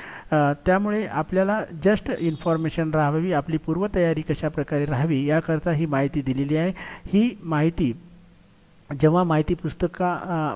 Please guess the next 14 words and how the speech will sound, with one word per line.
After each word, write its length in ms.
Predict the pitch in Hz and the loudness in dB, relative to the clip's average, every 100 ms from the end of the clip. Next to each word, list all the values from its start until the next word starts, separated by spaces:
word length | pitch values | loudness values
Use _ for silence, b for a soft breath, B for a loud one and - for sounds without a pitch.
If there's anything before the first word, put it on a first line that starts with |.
| - | -6
पुस्तिका 420 | 165 - 175 175 | -8 -4 -2 0
आपल्याला 420 | 160 139 160 160 | -2 -2 0 0
उपलब्ध 340 | 139 151 151 151 | 0 -2 -2 0
होईल, 220 | 143 196 202 B B B - | 0 -2 -6 B B B -4
अ, 140 | 151 151 | -2 0
तेव्हा 260 | 160 160 208 | 0 2 0
संपूर्ण 520 | - 156 147 202 208 | -2 -4 -2 -4 -2
माहिती 420 | 196 156 151 156 | -2 0 -2 -2
ही 80 | 151 | -2
आपल्याला 480 | 147 151 147 151 127 147 | -2 -2 -2 -2 -6 -10
खात्रीशीर 520 | - 143 156 151 185 170 | -6 -6 -4 -4 -4 -6
तिथे 180 | 156 151 | -6 -6
सांगता 360 | 147 139 139 147 | -4 -6 -4 -2
येईल. 220 | 160 | -2